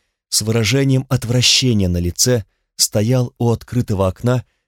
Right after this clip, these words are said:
и держал руку на щеколде. "Значит, вы и есть Луи", — сказал он. Эти слова ещё сильнее взволновали Листата. Он вытер слёзы рукавами.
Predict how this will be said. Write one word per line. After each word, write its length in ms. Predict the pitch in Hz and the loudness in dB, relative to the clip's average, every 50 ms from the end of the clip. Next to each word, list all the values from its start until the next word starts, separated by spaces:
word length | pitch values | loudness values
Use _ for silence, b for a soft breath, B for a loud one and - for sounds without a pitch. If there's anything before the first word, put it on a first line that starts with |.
| _ _ - | _ _ -2
и 80 | 139 | -2
держал 500 | 127 113 123 123 113 101 123 120 113 107 | 0 2 0 0 0 0 0 0 0 0
руку 400 | 98 107 120 107 - - 113 120 - | 0 -2 -2 -2 -2 -6 -6 -4 0
на 120 | 110 104 | 0 0
щеколде. 680 | 95 - - - - - 101 90 87 78 76 - - - _ _ _ _ _ _ _ _ _ _ _ _ _ _ _ _ _ _ _ _ _ _ | 2 0 0 -2 -4 -4 -4 -2 -2 -4 -8 -12 -16 -18 _ _ _ _ _ _ _ _ _ _ _ _ _ _ _ _ _ _ _ _ _ _
"Значит, 500 | - 107 117 139 135 127 - - 135 131 | -4 0 2 2 2 0 0 -2 -4 -4
вы 180 | 131 135 135 131 | -2 0 0 2
и 100 | 131 131 | 2 2
есть 480 | 131 131 160 156 - - - - - - | 2 2 0 0 0 -2 -4 -6 -6 -4
Луи", — 460 | - 131 139 135 131 117 92 82 - - _ _ _ _ _ _ | -2 0 2 2 2 2 0 -2 -4 -10 _ _ _ _ _ _
сказал 520 | - - - - 117 107 95 92 98 92 90 - | -8 -8 -4 -2 0 0 0 0 0 -2 -2 -4
он. 260 | 98 90 80 80 - - _ _ _ _ _ _ _ _ _ _ _ _ _ _ _ _ _ _ _ _ | -6 -6 -6 -6 -10 -16 _ _ _ _ _ _ _ _ _ _ _ _ _ _ _ _ _ _ _ _
Эти 220 | 107 101 - - | -4 -4 -2 -2
слова 540 | 95 - - 98 92 92 98 104 104 98 95 - _ _ _ _ _ _ _ _ - | -4 -2 -2 0 0 0 0 0 0 -2 -4 -8 _ _ _ _ _ _ _ _ -6
ещё 360 | 95 98 104 101 - - 113 | -2 0 0 0 0 0 0
сильнее 500 | - - - 110 104 107 107 110 107 104 | 0 0 0 0 0 2 2 2 0 0
взволновали 640 | 95 95 92 98 101 98 98 101 92 95 95 92 92 | -2 -2 -2 0 0 0 0 0 0 0 0 -2 -2
Листата. 680 | 90 92 92 - - - 95 85 - - 55 - - _ _ _ _ _ _ _ _ _ _ _ _ | -2 -2 -2 -2 -2 -2 -4 -4 -4 -8 -12 -14 -16 _ _ _ _ _ _ _ _ _ _ _ _
Он 240 | 107 107 104 104 104 | -2 0 2 2 0
вытер 400 | 95 104 120 113 - 117 98 87 | 2 0 0 0 0 -2 -2 -2
слёзы 520 | - - 104 101 104 104 101 92 98 95 | -2 -2 -2 0 0 0 0 0 -2 -2
рукавами. 640 | 92 95 85 - 98 92 92 90 87 76 73 71 | -2 -4 -4 -4 -6 -4 -4 -4 -6 -6 -10 -16